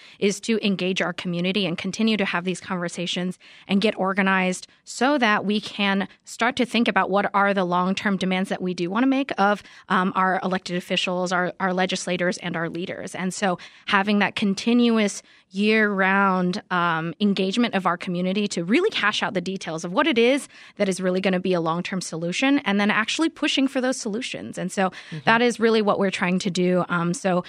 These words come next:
Speaker 1: you know, teach is one step, but there is so much more, right, that impacts our communities, uh, that we can really be responding to year-round.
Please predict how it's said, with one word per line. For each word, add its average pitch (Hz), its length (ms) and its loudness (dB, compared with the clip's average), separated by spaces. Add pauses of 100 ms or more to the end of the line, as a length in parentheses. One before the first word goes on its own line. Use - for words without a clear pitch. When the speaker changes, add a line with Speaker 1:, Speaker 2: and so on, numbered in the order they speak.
(140)
Speaker 1:
you 208 80 0
know, 170 120 0
teach 240 300 0
is 196 160 0
one 190 220 2
step, 180 360 0
but 170 280 0
there 180 180 0
is 175 300 -2
so 214 260 0
much 214 300 2
more, 196 440 0
right, 180 220 0
that - 180 0
impacts 175 400 -4
our 165 80 -10
communities, 180 760 -2 (340)
uh, 175 260 4
that - 160 0
we 214 100 0
can 208 180 0
really 185 220 2
be 180 120 0
responding 175 520 -2
to 180 120 -6
year-round. - 480 -12